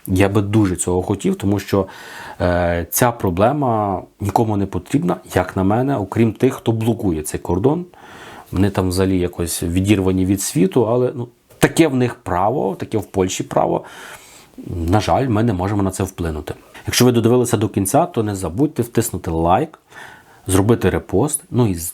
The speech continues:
звичайно, підпишіться на канал та увімкніть дзвіночок, щоб не пропустити наступні важливі новини з Польщі, кордону та Європи.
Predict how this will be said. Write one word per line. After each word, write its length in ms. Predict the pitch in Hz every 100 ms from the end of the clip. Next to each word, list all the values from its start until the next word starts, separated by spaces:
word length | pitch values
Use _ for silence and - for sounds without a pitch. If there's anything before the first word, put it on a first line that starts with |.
| -
звичайно, 460 | - 82 101 113 104
підпишіться 640 | 95 113 - - 120 -
на 120 | 98 95
канал 440 | - 92 120 123
та 220 | 110 107
увімкніть 400 | 95 95 92 98
дзвіночок, 500 | 87 85 101 139 113
щоб 180 | - 95
не 160 | 85 98
пропустити 460 | 117 - 107 98
наступні 360 | 90 - 104 95
важливі 340 | 87 92 87
новини 300 | 85 92 127
з 80 | -
Польщі, 280 | - 95 90
кордону 360 | - 87 90
та 120 | 87 92
Європи. 400 | 92 90 -